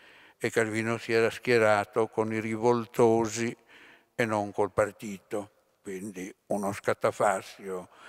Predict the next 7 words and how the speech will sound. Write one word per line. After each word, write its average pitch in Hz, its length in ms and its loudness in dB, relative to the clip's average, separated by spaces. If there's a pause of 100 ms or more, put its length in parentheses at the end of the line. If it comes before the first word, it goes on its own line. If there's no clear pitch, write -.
(320)
incredibile, 127 1300 -2
e 139 300 2
era 120 540 0
diventato 120 960 -2
al 110 300 -2
to 147 360 2
Calvino, 120 880 -6